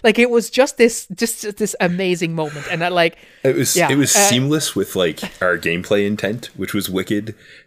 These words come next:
Speaker 2: And, I mean, as a teacher, like, I was standing there, I was just like,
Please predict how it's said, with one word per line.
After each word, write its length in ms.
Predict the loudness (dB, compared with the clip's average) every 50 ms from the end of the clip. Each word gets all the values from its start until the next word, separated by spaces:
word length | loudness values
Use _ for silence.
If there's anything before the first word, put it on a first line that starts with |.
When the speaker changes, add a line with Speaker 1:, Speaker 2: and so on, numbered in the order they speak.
| _ -6
Speaker 2:
And, 480 | -4 -2 -2 -2 -2 -2 -4 -6 -8 -6 -2
I 80 | -2 0
mean, 120 | 0 0
as 140 | 0 0 -2
a 60 | -2
teacher, 360 | -2 -2 -4 -4 -2 -2 -2 0
like, 120 | 0 0 0
I 60 | 0
was 80 | 0
standing 240 | 0 -2 -2 -2 0
there, 140 | 0 0 0
I 20 |
was 140 | 0 -2 -2
just 160 | -2 -2 0
like, 420 | 0 2 2 2 0 -2 -8 -18